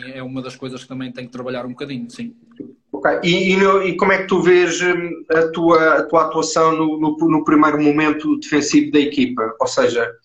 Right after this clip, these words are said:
Speaker 2: hum,
Speaker 1: Sim.
Speaker 2: depende da estratégia do jogo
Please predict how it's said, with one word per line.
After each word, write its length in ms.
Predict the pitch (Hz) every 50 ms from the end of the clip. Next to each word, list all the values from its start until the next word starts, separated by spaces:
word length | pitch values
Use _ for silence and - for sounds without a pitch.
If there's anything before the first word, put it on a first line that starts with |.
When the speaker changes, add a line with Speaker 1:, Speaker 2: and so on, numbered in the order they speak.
| _ _ _ _ _ _ _ - -
Speaker 2:
hum, 380 | 143 143 147 147 143 131 143
Speaker 1:
Sim. 100 | 147 - -
Speaker 2:
depende 440 | 123 120 - 180 180 185 180 180
da 80 | 180 170
estratégia 540 | 165 - - 170 165 165 180 170 151 156 156 151
do 80 | 156
jogo 540 | 147 - 156 175 190 208 208 208 - -